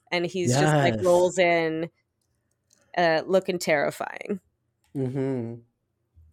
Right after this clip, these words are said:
Speaker 2: I like that. You know, in my brain, I really much see him being a super sadist, uh, sadist,
Speaker 1: Mm-hmm.
Speaker 2: but also super masochist.
Speaker 1: Yes.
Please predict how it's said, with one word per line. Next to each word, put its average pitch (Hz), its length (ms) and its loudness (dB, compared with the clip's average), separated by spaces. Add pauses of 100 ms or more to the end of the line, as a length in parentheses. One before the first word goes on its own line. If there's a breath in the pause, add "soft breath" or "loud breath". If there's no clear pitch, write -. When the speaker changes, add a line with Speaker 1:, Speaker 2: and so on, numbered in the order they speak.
(220)
Speaker 2:
I 123 60 -6
like 139 260 -4
that. 117 400 -8 (400 loud breath)
You 131 80 0
know, 127 140 4
in 131 140 4
my 127 160 2
brain, 120 560 0
I 135 80 -4
really 127 300 -2
much 127 300 -4
see 123 360 -4
him 113 220 -2
being 113 420 -6 (180)
a 123 80 -4 (380)
super - 680 -2
sadist, 104 600 -6 (220)
uh, 110 220 -8
sadist, - 640 -10 (320)
Speaker 1:
Mm-hmm. 160 560 -6
Speaker 2:
but 120 300 -6
also 117 500 -6 (460 loud breath)
super - 440 -4
masochist. 113 760 -6 (560)
Speaker 1:
Yes. - 420 -6